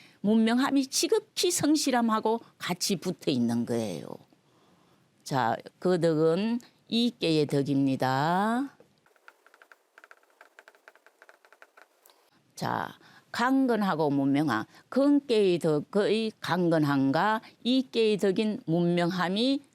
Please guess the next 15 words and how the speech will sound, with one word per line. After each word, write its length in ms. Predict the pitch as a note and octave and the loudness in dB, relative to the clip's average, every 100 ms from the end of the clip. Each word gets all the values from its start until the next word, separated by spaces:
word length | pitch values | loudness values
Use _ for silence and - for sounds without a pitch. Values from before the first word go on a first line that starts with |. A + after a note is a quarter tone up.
| _ - | _ -4
어디에 360 | D#4+ D#4+ D4+ | 0 2 2
응한다? 580 | A3 G#3+ G#3 G#3 A#3 B3 _ _ _ _ _ _ _ _ _ _ _ _ _ _ _ _ _ _ _ _ _ _ _ _ _ - | 2 0 -2 0 -2 -2 _ _ _ _ _ _ _ _ _ _ _ _ _ _ _ _ _ _ _ _ _ _ _ _ _ -8
이게 180 | E3 D#3 | -2 -2
중요합니다. 920 | - C#3+ C#3 B2 A#2 G2+ G2+ D#2+ - _ _ _ _ _ _ _ _ _ _ | -2 -2 -4 -6 -12 -14 -12 -14 -16 _ _ _ _ _ _ _ _ _ _
자, 340 | - B2+ B2+ C3 | -4 0 0 0
요거를 360 | C#3 D#3 D3 | 0 0 0
갖다가 580 | C#3+ C3 D3+ E3 G3+ G#3+ _ _ _ | -2 -4 -4 -2 -4 -6 _ _ _
칠 360 | - - C4 B3 | -6 -2 0 2
번이라고 500 | B3 G#3 D3+ B2+ A#2 | 0 0 -2 -2 -6
보죠. 320 | G2+ - - | -8 -10 -12
칠 400 | - - F#3 E3 | -10 -6 -2 -2
번, 180 | C#3 A2+ | -2 -4
그죠? 680 | - - E2+ E2 D#3+ A3+ A3+ _ _ _ _ _ _ - | -8 -8 -6 -4 -2 -4 -6 _ _ _ _ _ _ -14
자, 280 | - C3+ C3 | -6 -6 -4
그러면은 680 | D#3+ D#3+ D#3+ E3 F#3+ A3 | -2 -2 0 0 -2 -2